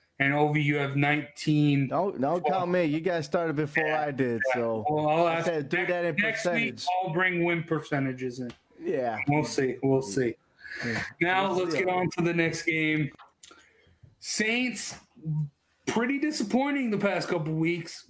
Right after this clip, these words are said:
Speaker 1: Go to Detroit, who's coming off a big win. What do you think, Sean?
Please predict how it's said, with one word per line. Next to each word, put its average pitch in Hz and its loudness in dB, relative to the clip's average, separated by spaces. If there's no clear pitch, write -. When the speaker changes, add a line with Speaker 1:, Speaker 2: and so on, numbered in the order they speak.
Speaker 1:
Go 190 0
to 226 0
Detroit, 190 0
who's 170 0
coming 185 0
off 185 2
a 175 2
big 170 -2
win. 180 0
What 165 0
do 190 0
you 170 0
think, 160 0
Sean? 135 0